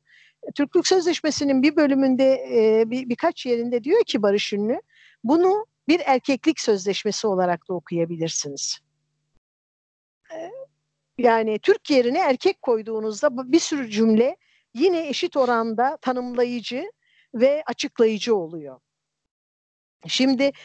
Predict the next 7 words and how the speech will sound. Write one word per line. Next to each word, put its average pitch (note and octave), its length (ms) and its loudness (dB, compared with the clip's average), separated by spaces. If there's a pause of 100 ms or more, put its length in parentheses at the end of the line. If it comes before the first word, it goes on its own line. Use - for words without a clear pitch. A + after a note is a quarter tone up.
(220)
biraz B3+ 280 2
evvel, C4+ 360 0 (600)
e, G3+ 260 2
şaka C4 300 0
yollu D4+ 320 -2
konuştuk. F#3 500 -6 (120)
Ben A3 240 0